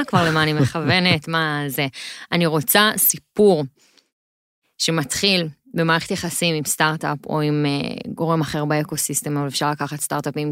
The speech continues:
Speaker 1: ש-, שמדבר על הדברים שעכשיו תיארת, כי מתחילה איזושהי מערכת יחסים, סטארט-אפ רוצה לבוא, לעשות פיילוט, מבין את הערך העצום שסטנלי יכולה לתת לו,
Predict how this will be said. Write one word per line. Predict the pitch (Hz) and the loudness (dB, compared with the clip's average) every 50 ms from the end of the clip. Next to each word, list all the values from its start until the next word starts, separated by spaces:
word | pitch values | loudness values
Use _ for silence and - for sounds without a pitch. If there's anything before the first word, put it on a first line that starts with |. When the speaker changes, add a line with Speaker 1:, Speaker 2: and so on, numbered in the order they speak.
| 131 | -2
Speaker 1:
ש-, | - - - 151 - - | -2 -2 -2 -2 -2 -2
שמדבר | - 165 156 151 147 147 156 196 | -2 0 0 0 2 2 4 4
על | 196 180 | 4 4
הדברים | 160 143 143 143 147 139 135 | 2 2 0 -2 -4 -4 -4
שעכשיו | 151 139 - 139 127 | -6 -8 -8 -10 -10
תיארת, | - 143 135 139 143 143 - - 143 - | -8 -8 -6 -6 -6 -8 -8 -10 -10 -8
כי | - - 151 151 147 - _ - | -6 -4 -2 -2 -2 -4 _ -4
מתחילה | 170 156 139 - - 170 165 | -2 -2 -2 0 0 0 0
איזושהי | 160 - 165 156 | 0 0 -2 -2
מערכת | 143 139 - - | -4 -6 -6 -10
יחסים, | 101 - 170 - - 196 202 196 185 170 - - - - - - _ - | -12 -8 -4 -2 0 2 2 2 2 0 -2 -6 -14 -20 -20 -20 _ -6
סטארט-אפ | - 156 156 147 - 147 - | -2 -2 0 0 -2 -4 -8
רוצה | 156 147 - 139 | -10 -6 -4 -2
לבוא, | 139 143 147 180 180 165 | -2 0 2 4 4 4
לעשות | 147 143 - 151 139 - 139 | 2 2 -2 -4 -6 -4 0
פיילוט, | 185 180 185 185 180 170 156 131 - | 2 4 4 4 4 2 0 0 -2
מבין | 156 147 139 139 175 196 196 | -4 -4 -2 0 0 2 2
את | 185 - | 2 2
הערך | 180 175 175 170 160 - | 2 4 2 2 0 0
העצום | 156 156 - 170 165 156 | -2 -2 -2 -2 -2 -2
שסטנלי | 160 151 - - 160 156 156 156 151 - - - - - _ _ | -2 -4 -4 -4 -2 -2 -2 -2 -4 -6 -12 -20 -20 -20 _ _
יכולה | 160 147 - 160 156 143 143 | -8 -6 -4 -2 0 0 0
לתת | 143 - - 175 170 - 185 | 0 0 0 0 0 2 2
לו, | 180 175 | 2 2